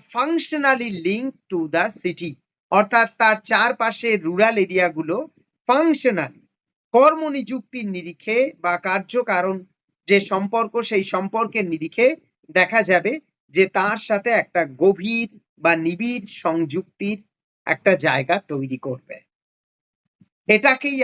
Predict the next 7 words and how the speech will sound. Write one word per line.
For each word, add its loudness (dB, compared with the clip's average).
আমরা -2
বলে -4
থাকি -8
একটি -6
সেন্টার 0
যেটা 4
আরবান -2